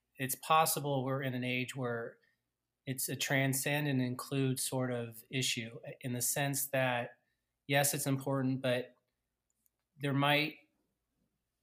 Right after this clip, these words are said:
and I think the politi-, uh, political postmodernism brought that in. It's important. And now we're at a time, and I, I'm not saying you, you get rid of it, it's there, but you also have to identify,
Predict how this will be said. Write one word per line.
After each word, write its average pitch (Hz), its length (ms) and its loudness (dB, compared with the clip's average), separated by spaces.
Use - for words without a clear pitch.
and 143 180 0
I 135 80 2
think 143 220 0
the 143 80 -4
politi-, 151 380 0
uh, 131 260 2
political 139 800 -2
postmodernism 135 720 0
brought 131 240 0
that 131 100 -4
in. 139 400 2
It's - 160 -12
important. 131 560 -2
And 127 80 -2
now 143 180 6
we're 156 100 6
at 143 100 6
a 139 60 0
time, 139 460 0
and 135 100 -4
I, 131 180 -2
I'm 135 120 0
not 139 200 4
saying 147 280 0
you, 135 260 0
you 127 140 -6
get 131 140 0
rid 160 160 2
of 131 100 0
it, 117 300 -4
it's 131 180 -4
there, 131 440 2
but 139 80 0
you 135 140 4
also 143 280 4
have 135 280 2
to 139 100 -2
identify, 131 920 0